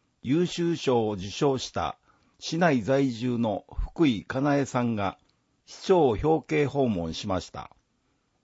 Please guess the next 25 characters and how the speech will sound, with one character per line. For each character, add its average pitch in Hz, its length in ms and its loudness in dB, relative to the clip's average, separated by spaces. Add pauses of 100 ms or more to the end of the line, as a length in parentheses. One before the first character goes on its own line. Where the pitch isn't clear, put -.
(420)
大 143 200 4
会 151 240 2
当 147 220 2
日 113 300 -8
は 92 240 2 (320)
亡 131 200 0
き 139 160 -4
夫 135 440 0
へ 110 220 -2
心 170 400 4
を 131 60 2
込 135 140 -4
め 135 140 2
て 104 160 -6
楽 131 240 -2
曲 131 320 -2
を 120 60 2
熱 135 260 2
唱 135 220 -2
し - 100 -14
た 90 260 -4 (100)
福 - 280 4
井 135 60 4
さ - 180 -8
ん。 58 160 -14